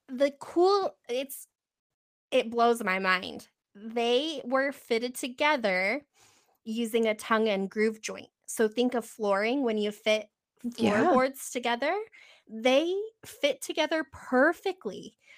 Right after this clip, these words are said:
Speaker 2: using, <laughs> yeah, yeah, using this tongue and groove joint. And then those, those stones, so i-,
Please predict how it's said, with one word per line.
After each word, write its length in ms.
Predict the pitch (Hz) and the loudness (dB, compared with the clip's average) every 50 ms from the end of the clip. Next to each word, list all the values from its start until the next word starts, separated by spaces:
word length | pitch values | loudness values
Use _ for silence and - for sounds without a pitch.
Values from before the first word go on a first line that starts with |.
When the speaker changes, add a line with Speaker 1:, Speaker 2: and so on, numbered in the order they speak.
| - _ - | -20 _ -10
Speaker 2:
using, 760 | 220 208 220 233 254 254 254 262 254 254 254 254 262 277 277 - _ _ _ _ _ | -6 -2 0 0 0 2 2 2 2 2 2 0 -2 -4 -6 -10 _ _ _ _ _
<laughs> 280 | _ _ _ _ _ | _ _ _ _ _
yeah, 760 | - 233 233 247 277 277 277 302 294 277 277 269 220 208 208 220 - _ _ _ _ _ _ _ _ | -14 -8 -2 2 4 4 4 4 4 4 2 2 0 -4 -6 -8 -12 _ _ _ _ _ _ _ _
yeah, 280 | - 226 254 254 247 233 | -8 -2 0 0 0 0
using 560 | 202 208 214 240 262 262 254 277 277 277 277 | -2 -4 -6 -6 -6 -6 -6 -4 -4 -4 -2
this 240 | 247 233 233 233 - | -2 -4 -6 -6 -10
tongue 300 | - - - 247 247 254 | -12 -2 0 0 2 2
and 160 | 233 220 214 | 0 -2 -2
groove 240 | 214 - 302 403 427 - | -4 -4 -2 -2 -2 -4
joint. 380 | - - 220 190 190 190 196 - _ _ - | -4 -4 -2 -2 -2 -4 -6 -12 _ _ -8
And 220 | - 240 240 247 226 | -4 0 0 0 0
then 340 | 254 254 254 247 240 233 208 | 0 0 0 0 0 -2 -2
those, 540 | 214 233 233 277 381 415 415 - - - - _ _ - | 0 2 2 2 2 -2 -4 -6 -10 -16 -18 _ _ -8
those 320 | 226 247 269 381 453 466 - | -2 -2 0 0 -2 -4 -6
stones, 720 | - - 220 202 185 185 185 190 220 277 320 - - - _ _ _ _ _ _ _ _ _ _ _ _ _ | -8 -6 -4 -4 -4 -4 -6 -6 -6 -8 -8 -10 -14 -14 _ _ _ _ _ _ _ _ _ _ _ _ _
so 260 | - - 302 269 - - _ _ _ - - | 0 4 4 4 4 2 _ _ _ -18 -18
i-, 80 | - | -18